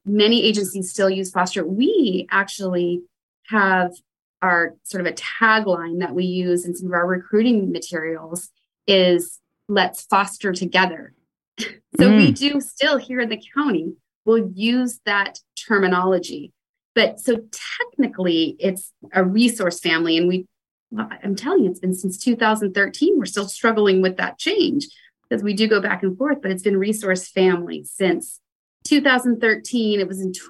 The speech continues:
Speaker 1: twenty fifteen, twenty sixteen here in Orange County that we started making those changes.
Speaker 2: Okay, that's really helpful. And I love hearing that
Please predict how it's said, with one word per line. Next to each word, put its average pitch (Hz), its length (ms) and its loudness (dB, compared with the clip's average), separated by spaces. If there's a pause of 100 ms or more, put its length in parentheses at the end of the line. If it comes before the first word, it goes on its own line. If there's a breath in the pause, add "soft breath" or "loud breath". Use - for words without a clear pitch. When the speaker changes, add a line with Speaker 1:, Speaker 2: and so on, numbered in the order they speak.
(140)
Speaker 1:
twenty 277 640 0
fifteen, 233 540 0
twenty 196 300 0
sixteen 185 520 -2
here 180 120 -6
in - 40 -6
Orange 170 300 0
County 165 320 -2
that 151 160 -4
we 160 80 -4
started 165 340 -2
making 143 320 -6
those - 200 -10
changes. - 580 -12 (600)
Speaker 2:
Okay, 131 320 4
that's 139 320 2
really 139 220 4
helpful. 135 420 0
And 156 160 4
I 147 100 6
love 165 300 4
hearing 135 420 0
that 123 300 0